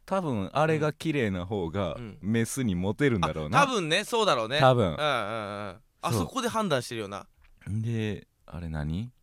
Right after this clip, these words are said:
Speaker 1: ケツもなんか赤い、
Speaker 2: あ、あ、あ、あ、
Speaker 1: 赤いんですよ。
Speaker 2: え、そうそうそうそうそう。
Speaker 1: すっごい。何してんの？あれ。
Speaker 2: だから、あれじゃない？その、メスにっていうのもある、あるわけじゃんか。
Speaker 1: はい。
Speaker 2: だか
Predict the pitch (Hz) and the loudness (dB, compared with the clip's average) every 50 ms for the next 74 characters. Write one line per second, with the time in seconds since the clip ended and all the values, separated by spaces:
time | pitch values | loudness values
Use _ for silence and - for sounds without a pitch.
0 | _ - - 196 - - - 87 69 - - - - 62 65 - - - - - | _ -4 -2 -2 -2 -2 -4 -4 -4 -6 -8 -10 -12 -12 -12 -10 -12 -12 -12 -14
1 | _ - - 90 - - - 92 82 151 135 - - - 131 120 98 - 117 117 | _ -4 -4 -4 -2 0 2 2 2 0 -2 -4 -6 -6 -4 -4 -4 -6 -4 -4
2 | 104 101 - - - 87 - - - - 120 110 - - 104 92 - 104 92 - | -4 -4 -4 -4 -4 -4 -4 -4 -8 -10 -12 -12 -12 -14 -14 -14 -14 -16 -16 -16
3 | - 90 85 - - - 85 - _ - 78 62 - - _ _ _ _ _ _ | -16 -16 -14 -10 -8 -8 -8 -8 _ -8 -8 -8 -8 -10 _ _ _ _ _ _
4 | _ _ _ _ _ _ _ - 95 120 285 339 330 - - 262 202 - - - | _ _ _ _ _ _ _ -6 -6 -6 -4 -6 -8 -8 -6 -6 -8 -8 -10 -14
5 | - - - - - - 180 160 147 160 147 151 156 147 131 107 - - 143 185 | -16 -18 -20 -12 -8 -6 -6 -4 -2 0 2 2 2 2 2 0 -4 -4 -2 0
6 | 247 285 277 311 320 320 294 - _ _ _ _ _ _ _ _ _ _ _ - | 0 2 2 2 2 2 0 -2 _ _ _ _ _ _ _ _ _ _ _ -20
7 | - - - 185 180 175 170 156 - _ _ _ _ _ _ _ - 180 226 285 | -18 -12 -6 -4 -4 -4 -4 -6 -10 _ _ _ _ _ _ _ -8 -6 -4 -4
8 | - - 269 269 277 285 285 262 226 - _ - 185 165 156 147 147 139 131 123 | -4 -6 -8 -10 -10 -8 -8 -8 -10 -10 _ -6 -4 -4 -2 -2 -4 -2 -2 -2
9 | 127 143 143 139 - - - - _ - - - - - 147 143 135 127 123 - | -2 -2 -2 -4 -10 -14 -20 -20 _ -20 -20 -14 -8 -8 -6 -6 -6 -6 -8 -8
10 | 101 101 95 95 - 95 90 90 113 98 78 67 | -12 -16 -14 -12 -12 -10 -6 -2 0 0 0 -2